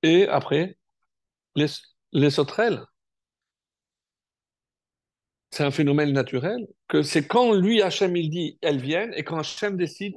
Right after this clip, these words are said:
Elles partent ». Et on n'a pas touché un seul épi qui appartenait à un juif. Ça, ça,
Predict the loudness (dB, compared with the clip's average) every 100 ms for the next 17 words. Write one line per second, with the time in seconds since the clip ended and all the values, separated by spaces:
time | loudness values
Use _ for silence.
0 | -6 -6 -4 -6 -8 -20 _ _ _ _
1 | _ _ _ _ _ _ _ _ _ _
2 | _ _ _ _ _ _ _ _ _ _
3 | _ _ _ _ _ _ _ _ _ _
4 | _ -4 -2 0 0 0 -2 -2 0 0
5 | -2 _ _ _ _ _ _ _ _ _
6 | _ _ _ 0 0 0 -2 -2 -2 -2
7 | -2 -4 -6 -4 -4 -6 -6 -8 -8 -10
8 | -14 _ _ _ _ _ _ _ -20 -8
9 | -6 -4 -4 -4 -4 -6 -10